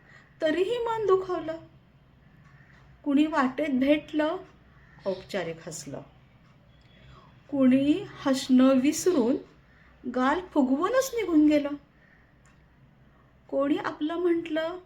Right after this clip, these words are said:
तेवढंच बरं वाटलं,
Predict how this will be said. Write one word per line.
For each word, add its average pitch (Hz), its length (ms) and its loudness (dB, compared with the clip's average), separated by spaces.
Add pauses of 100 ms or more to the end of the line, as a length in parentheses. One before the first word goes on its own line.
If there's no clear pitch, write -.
(1300)
तेवढंच 175 420 -6
बरं 139 280 -8
वाटलं, - 300 -18